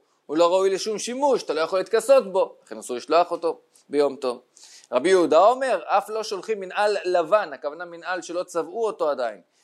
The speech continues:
מפני שצריך אומן שיצבע אותו, אי אפשר ללכת עם זה בצורה כמו שזה, ככה לא צבוע. זה הכלל. כל סוג דבר שנאותים בו ביום טוב,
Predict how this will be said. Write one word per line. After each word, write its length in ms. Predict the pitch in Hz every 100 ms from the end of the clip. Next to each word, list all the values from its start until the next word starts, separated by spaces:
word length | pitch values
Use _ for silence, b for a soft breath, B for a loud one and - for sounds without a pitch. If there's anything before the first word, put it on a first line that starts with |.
| _
מפני 220 | 101 123
שצריך 400 | 123 - 131 127
אומן 400 | 156 151 208 247
שיצבע 440 | 233 214 196 185 190
אותו, 420 | 180 180 160 160 b b b -
אי 80 |
אפשר 240 | 131 - 185
ללכת 340 | 170 165 165
עם 100 | 156
זה 120 | 147
בצורה 360 | 135 143 151 151
כמו 220 | 147 147
שזה, 400 | 147 131 139 143 - _ _
ככה 280 | 143 143 139
לא 160 | 139
צבוע. 460 | 135 143 127 139 127 127 _ _ _ _ B B B B B B _
זה 220 | 117 214
הכלל. 380 | 233 208 156 110 - _ _ _ -
כל 280 | 277 302 294 - _
סוג 380 | - - 269 233
דבר 500 | 180 180 147 131 90 -
שנאותים 960 | - 233 220 220 202 208 226 240 233
בו 320 | 226 254 254 - _ _ _ _ _ _ -
ביום 500 | 143 202 196 185 175
טוב, 360 | 185 214 220